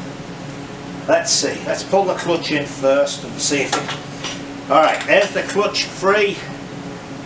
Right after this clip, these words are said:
And here we go. Well, will you look at that?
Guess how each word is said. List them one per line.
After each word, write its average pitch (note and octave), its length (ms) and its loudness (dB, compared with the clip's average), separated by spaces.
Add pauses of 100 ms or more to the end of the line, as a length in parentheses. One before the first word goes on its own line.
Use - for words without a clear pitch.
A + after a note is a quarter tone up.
(1500)
And - 140 -10 (100)
here D#3+ 280 2
we D3+ 140 2
go. B2+ 180 -2 (2250)
Well, A2+ 280 -2
will - 180 -4
you - 80 -4
look - 220 -2
at - 180 -8
that? - 340 -4